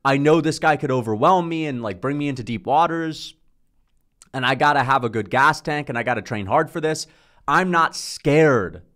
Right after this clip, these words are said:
like I normally would be." Thirty-five-year-old Justin Gaethje, who's had ten months off, who caught a second win last year and had momentum, who's now been out, is not scared of his next opponent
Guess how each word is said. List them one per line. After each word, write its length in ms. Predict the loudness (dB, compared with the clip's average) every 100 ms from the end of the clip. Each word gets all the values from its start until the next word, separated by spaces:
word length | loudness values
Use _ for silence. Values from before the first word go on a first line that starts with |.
| 0
like 200 | 2 2
I 120 | 0
normally 540 | 2 2 2 0 -2
would 260 | -2 -2 -2
be." 400 | -4 -4 -6 -14 _ _ _ _ _ _ _ _ _ _
Thirty-five-year-old 960 | -2 4 4 4 2 4 4 2 0 0
Justin 380 | 0 -2 -4 -4
Gaethje, 320 | -4 -2 -2
who's 220 | -2 -2
had 220 | -2 -4
ten 300 | -6 -4 -4
months 340 | -2 -2 -2 0
off, 520 | 0 0 -4 -10 _ _ _ _ _ _
who 140 | -2 0
caught 280 | 2 2 2
a 60 |
second 440 | 0 -2 0 -2 -2
win 180 | -2
last 340 | 0 0 -2 -4
year 480 | -2 -2 -2 -6 _ _
and 140 | -6 0
had 260 | 2 2
momentum, 760 | 2 2 0 -4 -6 -10 -10 -14 _ _ _ _ _ _ _ -6
who's 140 | -2
now 200 | 4 4
been 160 | 4 2
out, 400 | 4 2 0 -12 _ _ _
is 240 | 2 4
not 280 | 4 4 4
scared 440 | -2 -2 0 2 0
of 100 | -2
his 160 | -4
next 320 | -2 -4 -6
opponent 500 | -8 0 0 0 -6